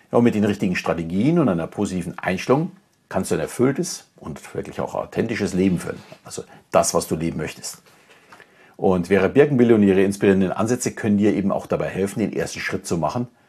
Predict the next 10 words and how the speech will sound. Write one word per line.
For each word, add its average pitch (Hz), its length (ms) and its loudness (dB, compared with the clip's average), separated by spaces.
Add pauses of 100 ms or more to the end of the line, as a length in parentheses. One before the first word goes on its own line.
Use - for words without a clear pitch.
(720)
Und 87 500 2
natürlich 98 380 0
habe 90 120 2
ich 85 100 -4
noch - 280 -6 (460)
einen 104 180 0
letzten 95 380 0
Tipp - 200 -4
für 87 80 -4
dich. - 260 -16